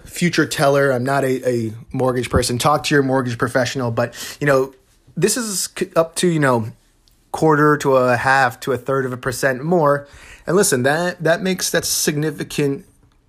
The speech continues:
jump in your monthlies. And, you know, a lot of people, they get s-, held up on the sticker price, but if you're taking advantage of the historically low interest rates, mortgage rates tend to be more important over time. So that is a note. Get out there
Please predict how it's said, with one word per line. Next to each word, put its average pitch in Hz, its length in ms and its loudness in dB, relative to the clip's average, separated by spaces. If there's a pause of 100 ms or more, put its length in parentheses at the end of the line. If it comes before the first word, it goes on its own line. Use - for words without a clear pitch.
(420)
jump 139 340 -2
in 131 140 -2
your 135 80 0
monthlies. 143 540 0
And, 110 80 -4
you 113 80 -4
know, 113 40 -2
a 110 60 -4
lot 127 140 0
of 151 100 -4
people, 147 260 0
they 123 160 0
get 113 200 -2
s-, - 120 -10 (380)
held 131 240 0
up 123 140 -4
on 123 100 0
the 120 60 -2
sticker 151 320 -2
price, 127 280 0
but - 280 -4 (300)
if 135 100 -4
you're 143 80 -2
taking 185 280 -4
advantage 147 380 0
of 120 140 0
the 117 80 -4
historically 127 500 0
low 131 240 2
interest 165 340 -2
rates, 135 300 2 (340)
mortgage 185 360 0
rates 170 220 -2
tend - 320 -6
to 180 40 0
be 160 140 -4
more 147 200 0
important 127 480 -2
over 107 200 -4
time. 110 420 -6 (880)
So 120 380 0
that 139 180 4
is 143 140 4
a - 20 2
note. 135 340 2 (260)
Get 143 140 2
out 143 260 2
there 131 360 0